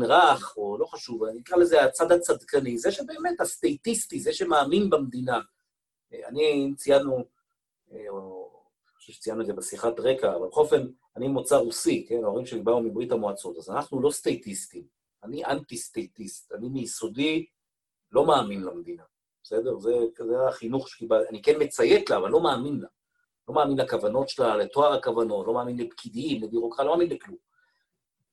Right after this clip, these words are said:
אז, אה, אבל יש פלח מאוד גדול של אנשים, הרבה מהם גם, דרך אגב, חובשי כיפה, אם אתה זוכר, הראשונים שיצאו נגד נתניהו, מדבר איתך,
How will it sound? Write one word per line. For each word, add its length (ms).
אז, 340
אה, 360
אבל 200
יש 480
פלח 320
מאוד 260
גדול 420
של 200
אנשים, 540
הרבה 240
מהם 180
גם, 160
דרך 120
אגב, 160
חובשי 400
כיפה, 440
אם 60
אתה 120
זוכר, 280
הראשונים 680
שיצאו 360
נגד 300
נתניהו, 540
מדבר 240
איתך, 300